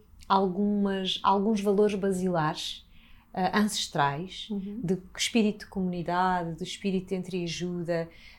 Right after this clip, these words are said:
Speaker 1: de, hum, sairmos do nosso próprio umbigo, se, tornarmos mais empáticos, ah, cuidarmos, sabes? Cuidarmos de nós, cuidarmos também da nossa comunidade. Ah, olha, uma coisa que, hum,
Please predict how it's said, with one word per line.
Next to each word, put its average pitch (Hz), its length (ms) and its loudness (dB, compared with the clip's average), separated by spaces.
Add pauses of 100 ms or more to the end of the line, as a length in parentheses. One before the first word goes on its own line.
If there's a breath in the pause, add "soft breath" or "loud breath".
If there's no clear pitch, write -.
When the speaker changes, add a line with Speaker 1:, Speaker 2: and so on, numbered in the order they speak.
Speaker 1:
de, 185 480 6
hum, 170 240 -2 (240 loud breath)
sairmos 214 500 6
do 202 80 2
nosso 196 260 -2
próprio 190 320 -2
umbigo, 180 760 2 (160 soft breath)
se, - 160 -6 (140)
tornarmos 208 680 2
mais 202 280 2
empáticos, 185 1300 0 (380 soft breath)
ah, 180 140 4
cuidarmos, 214 1080 4 (120)
sabes? 202 380 0
Cuidarmos 233 500 2
de 202 180 0
nós, 196 480 2 (340 soft breath)
cuidarmos 262 460 4
também 262 300 2
da 233 80 0
nossa 233 280 -2
comunidade. 196 640 2 (520 soft breath)
Ah, 180 460 4
olha, 208 220 8
uma 214 120 4
coisa 226 300 2
que, 208 560 2
hum, 185 320 -2